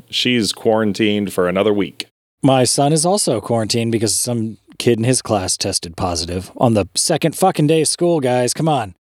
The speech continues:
Speaker 1: Yeah. Yeah, we made it through, we made it through the, yeah, the three days of school there were this week. <laughs> And now she's gonna miss a week. It's so fucking stupid.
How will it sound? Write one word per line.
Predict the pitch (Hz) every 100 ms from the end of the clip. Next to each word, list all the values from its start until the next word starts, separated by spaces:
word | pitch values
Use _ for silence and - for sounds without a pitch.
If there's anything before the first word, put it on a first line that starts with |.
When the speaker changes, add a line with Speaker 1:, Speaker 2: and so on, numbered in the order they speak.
| _ _ -
Speaker 1:
Yeah. | 107 104 - - - - _ _ -
Yeah, | 113 98
we | 117
made | 139 143
it | 139
through, | 135 135 127
we | 104 127
made | 127 120
it | -
through | 127 120
the, | 110 110 107 78
yeah, | 120 90
the | 92 98
three | - 120 117 123 120
days | 117 113 101 95 98 - -
of | 101 87
school | - 110 104
there | 98 98
were | 98 95
this | 98 90
week. | 104 95 87 - _ _ _ _ _ _
<laughs> | 117 -
And | 143 131 120
now | 147
she's | - 127
gonna | 120 113
miss | 113 107
a | 98
week. | 95 78
It's | 104 -
so | 123 101
fucking | - 90 92 92
stupid. | - 92 85 85